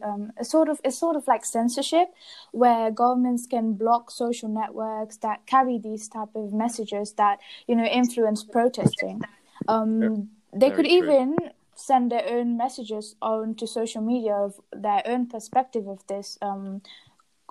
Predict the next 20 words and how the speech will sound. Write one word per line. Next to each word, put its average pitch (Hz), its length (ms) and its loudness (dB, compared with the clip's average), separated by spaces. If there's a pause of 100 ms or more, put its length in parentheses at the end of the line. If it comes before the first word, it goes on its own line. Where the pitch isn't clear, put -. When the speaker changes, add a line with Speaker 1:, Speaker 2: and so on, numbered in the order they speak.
(120)
Speaker 1:
what's 220 280 2
happening 214 380 2
right 185 220 0
now. - 340 6 (800)
And 233 320 2
yeah, 254 460 4
um, 214 520 -2
they 233 160 6
could - 180 0
also, 285 440 4
there's 247 160 0
another 247 260 2
interesting 240 540 -2
idea, 196 400 -6
is, 226 520 0
um, 214 540 0
G 269 160 4
P 302 160 2
S 247 180 2
tra-, 214 220 -2